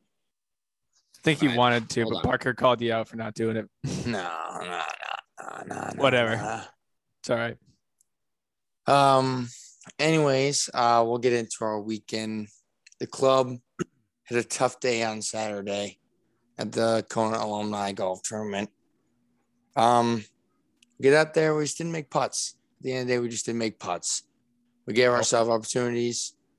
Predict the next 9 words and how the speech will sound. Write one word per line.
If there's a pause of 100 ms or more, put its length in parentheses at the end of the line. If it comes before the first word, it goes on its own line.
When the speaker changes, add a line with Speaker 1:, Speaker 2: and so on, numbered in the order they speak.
(480)
Speaker 2:
Um, (840)
and
the
course (380)
wasn't
forgiving. (440)
Wasn't
forgiving. (120)
Uh,